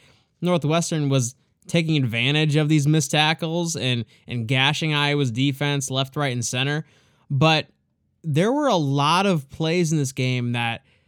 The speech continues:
it, it just, it just got you aggravated a little bit, like, especially 'cause it's a close game and, you know, you're not putting on the defense 'cause the defense played extremely well as a whole,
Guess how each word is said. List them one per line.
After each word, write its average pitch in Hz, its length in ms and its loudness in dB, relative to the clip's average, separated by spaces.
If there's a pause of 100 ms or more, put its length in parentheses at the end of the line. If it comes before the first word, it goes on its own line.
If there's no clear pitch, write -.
(220)
it, 165 180 0
it 175 100 0
just, 190 280 2
it 180 120 -2
just 170 200 0
got 180 160 2
you 160 140 0
aggravated 156 600 0
a 127 40 -4
little 117 240 -6
bit, 107 200 -12
like, 113 280 -12 (160)
especially 226 360 0
'cause 196 140 4
it's 151 80 -4
a 170 60 0
close 170 360 -2
game 160 300 0
and, 147 80 0
you 143 100 0
know, 143 80 0
you're 147 80 0
not 185 180 -2
putting 160 220 0
on 139 60 0
the 127 180 0
defense 147 300 -2
'cause 127 120 0
the 120 60 -4
defense 135 460 -2
played 139 320 -2
extremely 139 480 -2
well 127 300 0
as 120 120 -2
a 110 80 -8
whole, 139 380 -2